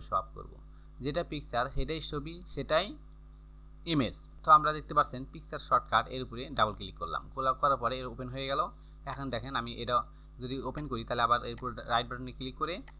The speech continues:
ওপেনে ক্লিক করেন, এখন দেখেন এই যে আমার ছবিটা দেখা যাচ্ছে, তার মানে এটা হচ্ছে ইমেজ। আমরা যেটা পিকচার বলি বা ফটো বলি সেটাই মূলত ইমেজ। ওয়ার্ডের ভিতর থেকে যদি ওপেন করার পর আমরা ইমেজ দেখতে চাই, তাহলে কিন্তু সরাসরি দেখা যাবে না।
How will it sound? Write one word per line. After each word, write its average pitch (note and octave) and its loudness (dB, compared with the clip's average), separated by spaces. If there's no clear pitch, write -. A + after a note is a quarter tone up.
ওপেনে A#2+ -2
ক্লিক G2+ -6
করেন, F2+ -2
এখন D3+ -2
দেখেন B2 -4
এই A2 -2
যে A2 0
আমার A#2 4
ছবিটা A#2+ 0
দেখা A2 2
যাচ্ছে, - -4
তার A#2+ 4
মানে C#3 0
এটা A#2+ 2
হচ্ছে B2 -4
ইমেজ। A#2+ 0
আমরা B2+ 2
যেটা C3+ 0
পিকচার D3 -2
বলি A2+ -2
বা A2+ 4
ফটো C#3 2
বলি G#2+ -4
সেটাই C#3 0
মূলত A2 -2
ইমেজ। G2+ -6
ওয়ার্ডের D3+ 10
ভিতর E3+ -6
থেকে D#3 -8
যদি D3 -8
ওপেন C3+ -2
করার B2+ 8
পর A2 6
আমরা A2 2
ইমেজ C#3+ -2
দেখতে A#2 -6
চাই, A2 -4
তাহলে A#2 0
কিন্তু B2+ -10
সরাসরি A2+ -2
দেখা G#2 -4
যাবে F#2+ 2
না। - -8